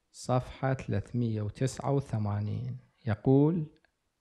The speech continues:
"أي بغير زاد لائق".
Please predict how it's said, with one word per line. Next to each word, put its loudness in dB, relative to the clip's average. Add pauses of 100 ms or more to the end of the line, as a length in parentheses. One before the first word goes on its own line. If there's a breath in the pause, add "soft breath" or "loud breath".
(360)
"أي 8
بغير 6
زاد 6 (300)
لائق". 8